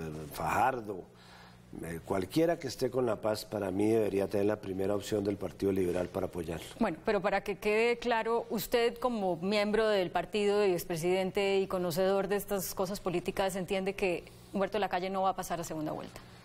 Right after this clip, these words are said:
Speaker 1: Pues dudo, en las actuales circunstancias, para ser realista, dudo de que pase a la segunda vuelta.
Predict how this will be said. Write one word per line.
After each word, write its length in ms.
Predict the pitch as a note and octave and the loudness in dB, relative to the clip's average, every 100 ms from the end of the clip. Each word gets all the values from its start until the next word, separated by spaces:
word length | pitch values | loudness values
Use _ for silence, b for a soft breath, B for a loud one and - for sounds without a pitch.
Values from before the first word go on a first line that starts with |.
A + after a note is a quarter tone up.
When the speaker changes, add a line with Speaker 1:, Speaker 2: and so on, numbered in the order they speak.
| B B - - | B B -20 -4
Speaker 1:
Pues 260 | B2+ C3+ C3+ | 0 0 4
dudo, 360 | F#3 F3+ A2 | 4 4 2
en 80 | G2+ | -2
las 160 | G#2+ A2 | -2 -2
actuales 360 | F#2 A#2+ C#3+ | -2 0 0
circunstancias, 680 | C#3 B2+ G#2 - A2+ G#2+ D3+ | -2 -8 -6 -2 0 0 -2
para 180 | C#3 G#2 | 0 -2
ser 220 | F#2+ G#2+ | 0 0
realista, 420 | A#2 B2 A2+ - A#2 | 2 2 0 0 2
dudo 260 | A#2 A#2+ | 4 4
de 80 | G#2+ | 2
que 100 | - | -2
pase 500 | - G2+ F#2 B2 G#2+ F2 | -2 -2 0 2 2 -2
a 60 | F#2 | -4
la 140 | G2 | -2
segunda 340 | F#2+ F#2 G2 | -2 0 2
vuelta. 460 | A2 A#2+ A#2 - | 2 2 0 -6